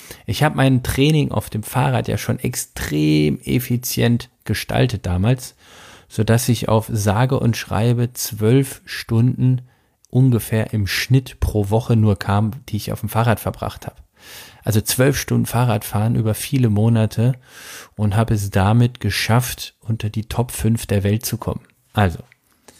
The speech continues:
ja, es ist möglich. Natürlich habe ich nebenbei auch noch andere Sachen trainiert als nur Fahrradfahren. Aber worauf möchte ich hinaus? Ich möchte darauf hinaus,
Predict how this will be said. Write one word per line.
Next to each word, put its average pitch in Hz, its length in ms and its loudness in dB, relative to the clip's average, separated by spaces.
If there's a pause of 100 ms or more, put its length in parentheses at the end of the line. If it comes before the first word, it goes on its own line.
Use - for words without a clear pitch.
(320)
ja, 127 380 2 (240)
es - 160 -8
ist 107 160 -2
möglich. 151 640 2 (360)
Natürlich 127 480 0
habe 110 140 0
ich - 140 -6
nebenbei 104 420 0
auch 107 60 -8
noch 101 160 -10
andere 123 280 2
Sachen 101 280 0
trainiert 104 400 -6
als 107 240 -4
nur 120 160 4
Fahrradfahren. 101 600 -4 (380)
Aber 123 240 2
worauf 143 240 2
möchte 139 240 -4
ich 127 80 -10
hinaus? 143 420 -4
Ich - 140 -10
möchte 127 220 -2
darauf 123 300 0
hinaus, 139 280 0